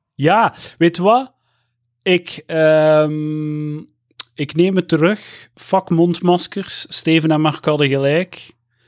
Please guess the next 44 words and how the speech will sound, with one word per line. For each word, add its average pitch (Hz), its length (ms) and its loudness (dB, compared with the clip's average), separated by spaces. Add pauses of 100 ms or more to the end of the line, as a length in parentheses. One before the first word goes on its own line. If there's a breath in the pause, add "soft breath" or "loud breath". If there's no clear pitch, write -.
(400 soft breath)
Eh, 139 200 2
terwijl 139 320 0
ik 131 80 -2
ze 135 140 -2
leugenaars 147 460 -2
noemde. 175 380 -4 (340 soft breath)
Ze - 100 -2
hebben 170 160 2
gelijk, 170 280 2
fuck 185 240 0
mondma-, 185 480 0
maakt 170 320 0
niet 175 140 4
uit. 196 480 0
Want 160 140 -6
als 175 120 2
er 170 140 2
iets 208 280 -6
is 190 180 0
dat 165 100 2
ik 156 160 -2
niet 175 300 2
wil 208 140 2
onderschatten, 170 680 -2 (280 soft breath)
is 147 140 -4
hoe 147 80 0
fucking 165 580 0
achterlijk 151 540 -2
dat 139 120 0
mensen 151 380 -4
zijn. 170 400 -4 (420 soft breath)
Dus 151 200 0
inderdaad, 151 760 2
een, 143 340 -4
een 139 140 -4
vals 156 260 0
gevoel 175 280 -4
van 156 220 -2
veiligheid. 127 800 -8
Like 143 160 -2
dat 147 120 2
ze 135 160 -4
zeggen 170 360 2
dat, 143 400 2